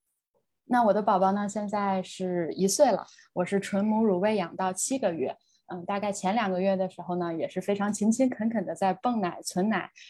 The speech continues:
然后每隔三到四个小时泵一次，白天是我自己亲喂，然后晚上请月嫂帮忙平喂。那第三个月开始呢，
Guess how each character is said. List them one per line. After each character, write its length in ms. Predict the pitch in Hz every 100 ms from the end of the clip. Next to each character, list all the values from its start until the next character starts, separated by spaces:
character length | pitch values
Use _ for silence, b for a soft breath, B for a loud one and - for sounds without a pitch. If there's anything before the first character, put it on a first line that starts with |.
| -
然 120 | 175
后 120 | 190
每 180 | 196 170
隔 340 | - 175 175
三 200 | 185 208
到 120 | 214 196
四 160 | -
个 80 | 214
小 200 | 190 160
时 180 | - 170
泵 260 | 156 240
一 80 | 175
次， 320 | 175 - 185 -
白 160 | 165
天 260 | 180 220 220
是 100 | 220
我 140 | 175
自 160 | 165 202
己 260 | 190 160 104
亲 280 | - 254 262
喂， 220 | 220 -
然 100 | 175
后 120 | 175
晚 260 | 180 170 -
上 240 | 185 175
请 220 | 175 170
月 120 | 175 190
嫂 160 | 151 -
帮 140 | 170
忙 180 | 175 170
平 180 | - 170
喂。 200 | 185 196 - B B B
那 160 | 208 208
第 160 | 247
三 300 | 240 262 285
个 100 | 294
月 160 | 226 196
开 240 | 196 226
始 140 | 226 175
呢， 180 | -